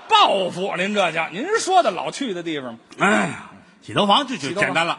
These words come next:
Speaker 1: 您怎么写？
Speaker 2: 哎，这个，这是广大人民群众喜闻乐见的一个娱乐形式。
Speaker 1: 哎，对，你就听您介绍。
Speaker 2: 上联是，
Speaker 1: 嗯。
Speaker 2: 里无黑，外无白。
Speaker 1: 嗯。
Speaker 2: 灯红酒绿。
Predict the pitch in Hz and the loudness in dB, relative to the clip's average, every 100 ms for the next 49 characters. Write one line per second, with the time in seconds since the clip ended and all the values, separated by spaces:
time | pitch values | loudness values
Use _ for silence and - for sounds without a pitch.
0 | - 147 180 165 170 147 131 123 120 104 | -8 -12 -10 -8 -10 -10 -6 -6 -6 -8
1 | 107 104 110 113 110 110 107 110 110 107 | -14 -12 -8 -8 -8 -12 -12 -12 -10 -12
2 | - _ _ - 98 117 120 131 127 127 | -16 _ _ -20 -10 -6 -4 -4 -6 -4
3 | 139 117 - 117 160 120 196 135 117 117 | -4 -6 -6 -4 -2 -2 -2 -2 -2 -2
4 | 135 107 104 135 131 - - 208 147 107 | -4 -4 -6 -8 -6 -6 -2 -2 -2 -6
5 | - - - 101 165 156 196 180 190 160 | -18 -20 -20 -14 -10 -8 -8 -8 -6 -6
6 | 156 151 - - 170 151 135 156 143 127 | -6 -6 -6 -2 0 2 0 -4 -2 -2
7 | 113 104 - _ _ _ _ _ _ _ | -2 -8 -16 _ _ _ _ _ _ _
8 | _ _ 127 175 240 349 339 349 339 277 | _ _ -4 0 4 4 2 2 2 0
9 | 190 - - - _ _ - 185 190 262 | -2 -6 -20 -20 _ _ 0 2 2 2
10 | 233 202 294 240 151 - 139 110 - 247 | 2 2 0 -4 -6 -12 -10 -10 -2 2
11 | 254 135 226 233 180 123 151 294 | 2 2 2 2 0 0 2 2